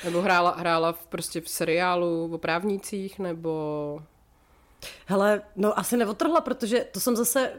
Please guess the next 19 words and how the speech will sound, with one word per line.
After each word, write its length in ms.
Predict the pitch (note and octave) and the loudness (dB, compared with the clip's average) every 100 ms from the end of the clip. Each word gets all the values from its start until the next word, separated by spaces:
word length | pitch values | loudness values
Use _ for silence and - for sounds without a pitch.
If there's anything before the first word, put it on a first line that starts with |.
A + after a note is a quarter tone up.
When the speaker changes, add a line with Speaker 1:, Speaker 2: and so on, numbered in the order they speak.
| A3+ | -8
Speaker 2:
sledovala, 420 | - G#3 G3+ G#3+ | -2 0 2 2
teď 160 | G#3+ - | 0 -4
to 120 | G3 | -2
mě 160 | G#3+ | 0
velmi 200 | G#3+ G#3 | 2 0
potěšilo, 580 | A#3 A#3 A#3 - E3+ D3 - | 0 -2 -2 -2 -2 -2 -4
jak 160 | F#3 | -8
prezident 480 | - G3 G3 G3 G3+ | -4 0 2 0 -2
vyvedl 420 | F#3 F#3+ G3 G3+ | -2 0 2 0
své 240 | G3 G3+ G#3 | 0 0 0
syny 300 | - G3 G3 | 0 2 2
na 100 | A3 | 0
Cimrmany. 680 | - A#3 G#3+ F#3 D#3 B2+ G#3 | 2 2 4 2 2 -2 -2
Speaker 1:
Mm. 360 | A#3+ G#3 G3+ A3 | 2 2 2 -4
Speaker 2:
To 80 | - | -2
mi 100 | G#3 | 0
přišlo 300 | G3+ G3 G#3+ | 0 0 2
jako 180 | G#3 A3 | 2 2
strašně 840 | - G#3 G3 A3 G#3 G3+ G3 G3 | 0 0 2 4 4 6 4 0